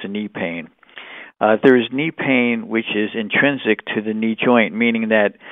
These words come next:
there's actually an imbalance or some kind of damage done within the knee. So the knee is made up of, uh, three basic bones with a kneecap covering over the top, and of course there's many ligaments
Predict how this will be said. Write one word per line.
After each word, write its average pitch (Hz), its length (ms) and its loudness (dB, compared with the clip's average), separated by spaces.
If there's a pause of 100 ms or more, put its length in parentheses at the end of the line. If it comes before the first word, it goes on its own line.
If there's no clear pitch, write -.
(260)
there's 120 160 4
actually 147 680 6
an 113 120 0
imbalance 123 680 6 (200)
or 101 460 6 (420)
some 127 120 4
kind 123 260 4
of 104 160 0
damage 123 460 8 (100)
done 113 260 4
within 110 440 0
the 104 80 0
knee. 107 440 0 (160)
So 120 80 10
the 123 120 2
knee 156 220 2
is 143 200 6
made 120 260 6
up 107 220 6
of, 98 300 4 (760)
uh, 101 300 6 (520)
three 139 180 6
basic 123 440 6
bones 117 420 8
with 107 160 6
a 104 80 4
kneecap 110 600 4
covering 104 380 4
over 95 180 2
the 92 100 2
top, 98 440 4 (460)
and 107 140 0
of - 80 -8
course 120 260 8
there's 104 160 -4
many 110 220 2
ligaments 117 600 4